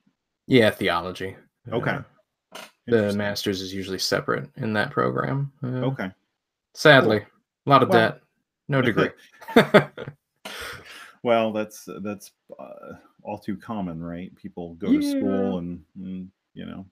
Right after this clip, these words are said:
Speaker 2: they, they think they know what they wanna do, and then they get their master's, and then they're like, "Maybe I need to go get another master's 'cause I don't know if I can actually afford to get a job doing what I got my master's in."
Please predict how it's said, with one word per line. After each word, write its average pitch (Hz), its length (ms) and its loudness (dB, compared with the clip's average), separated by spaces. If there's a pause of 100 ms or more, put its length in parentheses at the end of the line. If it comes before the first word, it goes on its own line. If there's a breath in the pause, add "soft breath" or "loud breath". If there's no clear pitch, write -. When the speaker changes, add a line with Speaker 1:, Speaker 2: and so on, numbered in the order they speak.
(140)
Speaker 2:
they, 95 220 -8 (360)
they 107 100 0
think 113 220 -2
they 113 140 0
know 110 140 2
what 107 160 0
they 107 120 0
wanna 101 240 -2
do, 101 440 -4
and 90 120 -4
then 90 380 -8 (720)
they 98 100 -4
get 98 200 -4
their 98 120 -2
master's, 92 600 -6
and 87 140 -10
then 82 280 -10
they're 85 140 -12
like, 85 260 -8 (920)
"Maybe 127 200 -12
I 135 40 -8
need 131 180 -4
to 120 80 -6
go 123 160 -2
get 113 140 0
another 107 340 0
master's 95 480 -4
'cause 92 160 -14
I 101 80 -8
don't 190 300 -10
know 156 420 -4
if 151 160 -8
I 143 140 -4
can 107 420 -6
actually 120 400 -10
afford 123 540 -12
to 101 120 -12
get 117 220 -12
a 107 80 -6
job 110 420 -8
doing 123 320 -4
what 87 140 -8
I 85 80 -6
got 80 220 -12
my 85 100 -12
master's 85 520 -14
in." 82 220 -16